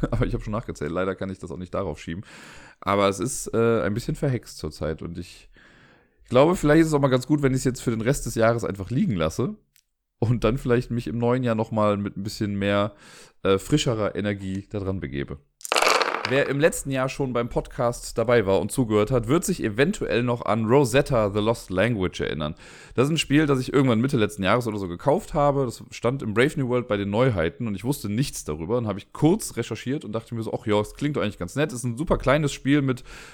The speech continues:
sehr wenig Material. Und, ähm, ja, das habe ich dann, glaub ich, in echt ein- oder zweimal vielleicht gespielt. Aber den großen Einsatz hatte es quasi auf dem Discord, denn da haben wir, ich weiß nicht, fünf, sechs, sieben Runden oder so davon gespielt, weil das ein Spiel ist, das man super gut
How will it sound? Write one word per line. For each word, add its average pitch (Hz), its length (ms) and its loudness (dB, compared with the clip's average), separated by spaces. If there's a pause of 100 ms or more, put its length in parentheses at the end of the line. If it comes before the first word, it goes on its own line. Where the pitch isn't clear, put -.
sehr 143 220 6
wenig 135 280 0
Material. 123 600 0 (480)
Und, 143 680 2
ähm, 127 260 0
ja, 123 120 6
das 107 100 -2
habe 135 100 0
ich 127 60 -6
dann, 120 160 2
glaub 117 160 4
ich, - 280 -8 (300)
in 104 140 -2
echt - 400 -4 (100)
ein- 104 220 -2
oder 87 160 -4
zweimal 139 340 0
vielleicht 131 320 -4
gespielt. 139 380 -2 (420)
Aber 120 540 6
den 101 240 -2
großen 139 320 4
Einsatz 120 420 0
hatte 123 160 0
es 113 140 -6
quasi 117 260 2
auf 104 80 2
dem 104 120 -2
Discord, 101 600 0
denn 95 140 0
da 107 220 4
haben 120 180 -2
wir, 113 340 2
ich - 380 -12
weiß 85 140 -6
nicht, 73 100 -12
fünf, 110 200 -12
sechs, - 240 -4
sieben 123 220 -2
Runden 117 240 -4
oder 117 140 0
so 117 80 -2
davon 117 260 -4
gespielt, 127 420 -2 (300)
weil 117 100 4
das 127 140 2
ein 127 60 -6
Spiel 143 180 2
ist, 151 80 2
das 131 140 -2
man 117 160 0
super 147 440 2
gut 131 400 -2